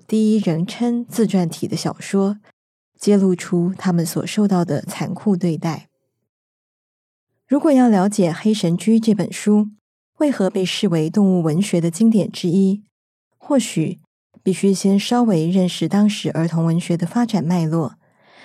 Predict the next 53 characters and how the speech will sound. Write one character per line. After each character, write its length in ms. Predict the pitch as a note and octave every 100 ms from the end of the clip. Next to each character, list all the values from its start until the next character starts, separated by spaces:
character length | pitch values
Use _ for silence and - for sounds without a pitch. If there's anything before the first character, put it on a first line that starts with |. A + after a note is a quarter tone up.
| -
才 140 | G#3
能 140 | G#3+ A3+
更 220 | C#4 B3
具 180 | - B3+
体 220 | - D#3+
地 240 | D3 D3+ - _ _
看 160 | - G3
出 160 | F3+ F#3+
史 180 | -
威 240 | D3+ G#3 B3
尔 140 | F#3
这 160 | - A3+
样 160 | A#3+
的 80 | E3+
写 180 | D#3+ E3
作 180 | - F3+
模 200 | D#3 E3
式 340 | - G3+ E3+ - - _ _ - -
如 160 | - B3+
何 280 | B3+ A3
同 200 | A3 G#3
时 200 | G3+ -
意 160 | G#3+ C#4
味 240 | C4+ A#3
着 260 | F#3+ F3+ E3
动 320 | - A3+ G3
物 260 | G3 F3+ D#3+ _ _ _
在 140 | G3
儿 180 | F#3 D#3+
童 200 | F3+ E3+
文 120 | E3+
学 200 | E3+ F3+
中 300 | F3 G#3+ G#3+
形 300 | G#3 - D#3
象 440 | F3 - C4+ G3+ - _ -
与 140 | F3
意 400 | - G#3 F3+ F3
义 40 |
的 120 | D#3 D#3
演 220 | D3+ G3
变。 300 | F3+ E3 C3 _ _ _ _ _ _ _ _ _
基 140 | -
本 180 | C4+ A3
上， 400 | D#3 G#3 F3+ F#3+ - _ _ - _
儿 120 | B3
童 140 | C4
文 120 | B3 A#3
学 140 | A3+
的 100 | A3+
黄 220 | A3 F3
金 180 | G3 C4
时 200 | B3+ F3
代， 380 | F3+ F3+ E3+